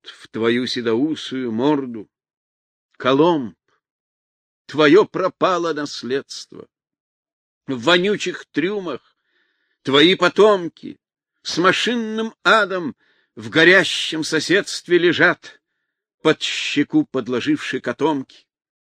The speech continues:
А сверху, в цветах первоклассных розеток, катаясь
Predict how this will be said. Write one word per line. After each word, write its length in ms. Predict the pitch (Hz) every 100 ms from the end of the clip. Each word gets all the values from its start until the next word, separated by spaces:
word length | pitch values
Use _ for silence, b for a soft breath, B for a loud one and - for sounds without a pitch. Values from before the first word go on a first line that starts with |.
| _ _ _ _ _ -
А 120 | 95
сверху, 640 | - 110 135 131 - _ _ _ _ _ _ _ _ _ _ _
в 100 | -
цветах 580 | - 131 147 175 165 -
первоклассных 960 | 156 165 156 123 139 165 - 156 147
розеток, 540 | 147 139 165 185 - 110 _ _ _ _ _ _ _
катаясь 600 | 147 147 190 196 - -